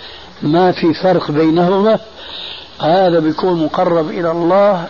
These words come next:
أكثر من ذاك. لماذا؟ ليكون عربي. لا، ابن تيمية لا يعني هذا المعنى إطلاقا، وإنما هو يعالج كأمر واقع العرب،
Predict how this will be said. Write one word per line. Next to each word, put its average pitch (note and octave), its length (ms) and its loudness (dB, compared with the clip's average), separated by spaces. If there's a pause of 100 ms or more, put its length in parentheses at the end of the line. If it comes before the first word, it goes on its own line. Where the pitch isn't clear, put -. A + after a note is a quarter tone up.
أكثر G3+ 420 0
من D#3+ 240 2
ذاك. F3 380 4 (1040)
لماذا؟ D#3+ 680 2 (480)
ليكون C#3 340 -2
عربي. B2+ 460 -2 (180)
لا، C#3 360 0 (640)
ابن C3+ 220 -6
تيمية D3 400 -2
لا D3 200 -2
يعني B2 340 -4
هذا B2 120 -8
المعنى C#3+ 320 -8
إطلاقا، - 520 -6 (600)
وإنما G3+ 440 0
هو F3 360 2
يعالج D#3+ 600 0 (460)
كأمر D#3 320 0
واقع D3 500 2
العرب، D#3+ 440 0